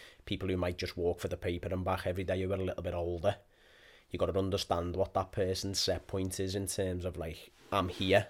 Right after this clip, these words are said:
and I can't do X, Y, and Z." It might be, "I can't press overhead in the gym." Somebody's else set point might be, "I can't put my socks on of a morning."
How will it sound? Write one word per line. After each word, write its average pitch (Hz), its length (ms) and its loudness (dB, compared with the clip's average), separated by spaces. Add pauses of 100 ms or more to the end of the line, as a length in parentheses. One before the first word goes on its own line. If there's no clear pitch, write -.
(120)
and 90 100 0
I 85 60 -2
can't 87 340 0
do 90 160 0
X, - 220 -4
Y, 87 140 0
and 85 180 -6
Z." 90 80 -4 (260)
It - 140 -2
might 90 220 -2
be, 85 280 -6
"I - 80 -6
can't 82 300 -6
press - 260 -2
overhead 87 400 -2
in 98 80 -2
the 92 80 -2
gym." 92 320 -4 (540)
Somebody's 92 380 2
else 87 200 2
set - 260 2
point 98 240 0
might 95 260 0
be, 92 280 0
"I - 40 -2
can't 90 240 -4
put - 120 -4
my 90 80 -4
socks - 280 -2
on 92 100 0
of 92 100 0
a 101 40 2
morning." 92 460 0